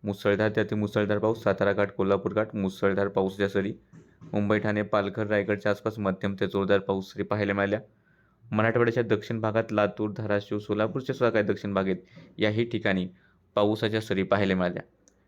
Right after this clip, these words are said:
इकडे तुम्ही तेलंगणात पाहू शकता, अतिवृष्टी झालेली आहे आणि अशाच प्रकारची अतिवृष्टी एखाद्या वेळेस नांदेड, लातूरच्या आसपासच्या भागांमध्ये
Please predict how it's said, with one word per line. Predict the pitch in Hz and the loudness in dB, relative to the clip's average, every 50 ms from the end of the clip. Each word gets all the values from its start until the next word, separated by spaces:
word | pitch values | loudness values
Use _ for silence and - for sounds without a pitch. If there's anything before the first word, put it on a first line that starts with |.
| _ _ - | _ _ -2
इकडे | 127 131 131 | 0 0 0
तुम्ही | 139 139 135 - | 0 -4 -2 0
तेलंगणात | 135 120 120 120 120 127 127 127 | 2 2 2 2 2 0 0 0
पाहू | 123 123 117 113 | 2 2 2 2
शकता, | 113 117 110 113 123 120 | 2 0 -2 2 2 2
अतिवृष्टी | 101 - - 104 107 110 107 - - 110 | 2 2 0 -2 -2 -2 -4 -4 -6 -4
झालेली | 98 110 104 104 101 104 104 | -4 -2 0 0 2 2 2
आहे | 104 107 120 | 0 0 -2
आणि | 127 139 | -4 -4
अशाच | 143 - 107 - 147 165 165 | -4 -4 -2 0 0 0 0
प्रकारची | - 160 156 151 139 131 - | -2 0 0 0 2 2 2
अतिवृष्टी | 127 123 - 113 104 104 - - 101 | 2 2 2 -2 -2 -2 -2 -2 -2
एखाद्या | 95 - 110 101 107 104 | -2 0 0 0 2 2
वेळेस | 98 98 95 92 - - _ _ _ _ _ _ - | 2 2 0 -2 -6 -12 _ _ _ _ _ _ -2
नांदेड, | 107 110 110 107 107 107 117 123 123 120 - - _ _ _ _ _ _ | 0 2 2 2 2 2 2 2 2 0 -4 -14 _ _ _ _ _ _
लातूरच्या | 104 104 101 95 98 107 98 95 - 113 | 2 2 2 2 2 -2 -4 0 0 0
आसपासच्या | 104 104 - - 104 101 - 104 | 0 0 0 -2 -2 0 0 2
भागांमध्ये | 98 101 98 98 98 98 104 104 95 98 95 95 | 2 2 2 2 0 0 -2 -2 0 -2 -2 -2